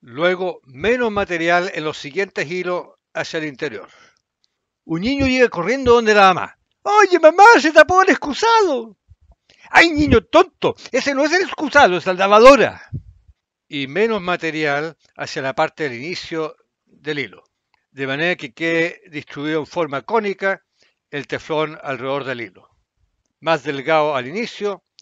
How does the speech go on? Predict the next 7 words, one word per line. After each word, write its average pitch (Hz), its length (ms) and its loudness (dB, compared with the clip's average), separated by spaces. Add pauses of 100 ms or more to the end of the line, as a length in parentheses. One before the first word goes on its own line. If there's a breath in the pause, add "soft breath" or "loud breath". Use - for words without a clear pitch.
(180)
y 147 120 -10
más 160 200 -4
grueso 156 480 -6
al 151 140 -8
final. 117 340 -14 (880 loud breath)
"Doctor, 208 560 -2
doctor, 202 520 4